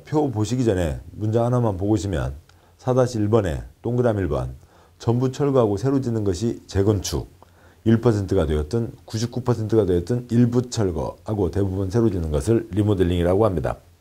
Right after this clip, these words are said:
전부 철거하고 새로 올리는 건 재건축, 기둥만 남겨두고 아니면 좀 더 많이 남겨두고, 그러니까 일부 철거, 그러니까 일 퍼센트나 구십구 퍼센트 철거하고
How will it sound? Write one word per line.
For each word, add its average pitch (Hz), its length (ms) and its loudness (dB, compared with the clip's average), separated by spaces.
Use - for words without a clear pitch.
전부 139 480 0
철거하고 113 840 0
새로 139 240 2
올리는 92 320 0
건 117 160 2
재건축, 104 760 -2
기둥만 135 720 0
남겨두고 87 720 -2
아니면 98 420 2
좀 139 180 0
더 120 220 4
많이 98 340 -2
남겨두고, 95 600 0
그러니까 82 240 -2
일부 110 400 2
철거, 85 420 0
그러니까 92 140 0
일 104 160 4
퍼센트나 117 560 2
구십구 104 440 -6
퍼센트 101 380 -2
철거하고 87 680 0